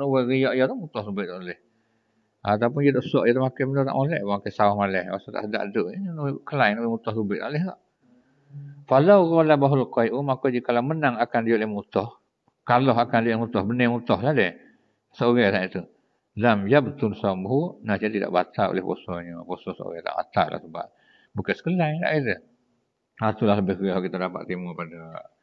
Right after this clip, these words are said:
ha, betul ni. Ha, ci-, ha, cukup sekarang dulu pada hari ni. InsyaAllah ta'ala kita akan sambung esok hari pula.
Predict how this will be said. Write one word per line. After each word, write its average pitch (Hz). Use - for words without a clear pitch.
ha, -
betul 87
ni. 120
Ha, 92
ci-, -
ha, 90
cukup 98
sekarang 92
dulu 87
pada 85
hari 98
ni. 123
InsyaAllah 92
ta'ala 90
kita 85
akan 85
sambung 87
esok 87
hari 87
pula. 113